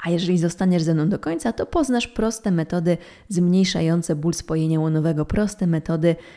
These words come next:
profilaktyczne. Miednica kostna, bo od tego musimy sobie zacząć, ma jakąś swoją niewielką ruchomość,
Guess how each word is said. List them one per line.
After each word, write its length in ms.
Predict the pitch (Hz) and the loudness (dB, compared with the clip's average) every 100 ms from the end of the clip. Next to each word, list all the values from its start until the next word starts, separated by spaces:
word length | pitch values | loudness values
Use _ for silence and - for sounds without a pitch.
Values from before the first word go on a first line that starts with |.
| - | -6
profilaktyczne. 800 | - 175 170 151 - - - - - _ _ - - _ _ - | -2 0 0 -4 -4 -10 -8 -12 -14 _ _ -20 -20 _ _ -2
Miednica 400 | 180 185 359 311 | 0 0 0 -2
kostna, 440 | - 151 - 160 165 | 0 -2 -2 -2 0
bo 100 | 170 | 0
od 120 | - | 0
tego 200 | 180 175 | -2 0
musimy 320 | 165 - 160 | -2 -2 -4
sobie 200 | - 151 | -2 -4
zacząć, 520 | - - 220 269 - | -4 -4 -4 -4 -2
ma 300 | 190 196 247 | 0 0 0
jakąś 480 | 240 214 214 208 185 | 0 0 -2 -4 -4
swoją 360 | - - 185 185 | -6 -2 0 2
niewielką 500 | 170 156 160 160 165 | 2 0 -2 -2 -2
ruchomość, 640 | 156 - 160 196 302 - | -2 -4 -2 -2 -2 -8